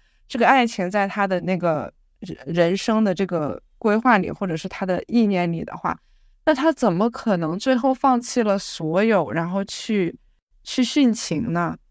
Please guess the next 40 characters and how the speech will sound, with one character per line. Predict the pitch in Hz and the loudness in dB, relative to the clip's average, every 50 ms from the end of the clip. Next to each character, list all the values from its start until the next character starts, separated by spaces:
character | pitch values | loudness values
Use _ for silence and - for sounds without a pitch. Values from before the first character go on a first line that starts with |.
| _ _ _ _ _ _ | _ _ _ _ _ _
就 | - 285 269 254 | 0 2 2 2
这 | 233 - 320 294 254 | 2 2 2 2 2
种 | 226 - 208 175 151 156 | 2 2 0 0 0 -4
非 | 160 - - 269 269 277 | -8 -4 -2 0 0 0
常 | - - - 190 180 180 175 185 208 214 - _ _ _ _ _ _ _ | -2 -4 -4 -2 -2 -2 -2 -4 -6 -6 -10 _ _ _ _ _ _ _
看 | - - 302 262 247 | -4 0 4 4 4
起 | 226 - - | 4 2 0
来 | 185 180 180 | 0 0 -2
非 | 190 - 254 247 | 0 -2 -4 -2
常 | - 226 214 226 214 | 0 0 0 0 0
伟 | 214 180 113 | 0 0 0
大 | - 226 226 226 | 0 2 2 2
的 | 208 190 | 2 0
这 | 185 208 | -2 -2
种 | 208 208 220 226 | -2 0 -2 -2
举 | 233 - 190 170 139 | -2 -2 -2 -2 -2
动， | - 196 202 196 185 | -2 0 0 0 0
一 | 170 170 170 180 | -2 -4 -6 -4
定 | - 240 277 269 247 | -2 0 2 2 2
是 | 233 - - - - 226 208 196 185 170 - - - | 0 -2 -8 -6 -2 -2 0 0 0 -2 -4 -6 -8
他 | - - - 208 208 - | -8 -4 0 0 0 0
一 | - - 254 247 233 | 0 2 2 2 2
直 | 240 - - 156 147 151 151 | 0 -4 -4 -2 0 0 0
都 | 156 165 170 | -2 -2 -4
在 | 170 190 180 170 175 | -2 -2 -2 -2 -4
心 | - - - 170 175 170 | -6 -8 -4 -4 -2 -2
里 | 170 160 | -2 -2
面 | 151 170 165 170 | -2 -2 -2 -2
有 | 170 160 139 | -2 -2 -2
一 | - - - | -4 -6 -4
个 | - 175 160 151 156 - _ _ _ _ _ _ _ _ _ | -2 -2 -2 -2 -2 -6 _ _ _ _ _ _ _ _ _
驱 | _ - - - 214 196 190 | _ -10 -4 -2 -2 0 2
动 | 214 208 185 165 160 | 2 2 2 2 2
力。 | 180 185 165 - - _ _ _ _ _ _ _ _ | 4 4 2 2 0 _ _ _ _ _ _ _ _
死 | _ - - - 196 185 | _ -12 -8 -2 0 2
亡 | 175 165 175 196 | 2 4 2 2
这 | 214 254 247 | 2 2 2
个 | 226 208 | 2 2
决 | 208 - 165 160 156 | 0 -2 -4 -4 -4
策 | 160 - - - 185 175 | -4 -8 -6 -4 -4 -4